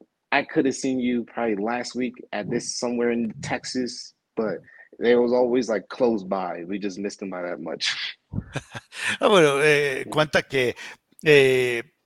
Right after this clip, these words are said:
Speaker 2: Él, él, él fue, eh, muy cercano a, a, a James O'Kike porque jugaron en contra uno del otro en, en, en colegial y que después el, el, el empezar a ver cómo empiezan a,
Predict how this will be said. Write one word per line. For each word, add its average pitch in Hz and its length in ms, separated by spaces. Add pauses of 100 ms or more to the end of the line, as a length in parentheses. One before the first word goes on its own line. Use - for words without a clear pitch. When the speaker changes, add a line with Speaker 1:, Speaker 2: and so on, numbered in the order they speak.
Speaker 2:
Él, 196 260
él, 214 200
él 220 160
fue, 208 640
eh, 165 40
muy 185 280
cercano 165 720
a, 117 760
a, - 0
a 117 100
James 156 220
O'Kike 165 340
porque 127 320 (220)
jugaron 170 420
en 156 160
contra 175 400
uno 151 160
del 139 160
otro 143 380
en, 120 160
en, 127 340
en 123 100
colegial 131 600 (340)
y 170 120
que 151 380
después 170 500
el, 147 360
el, 135 280
el 143 180
empezar 139 380
a - 20
ver 156 140
cómo 147 200
empiezan 143 440
a, 110 180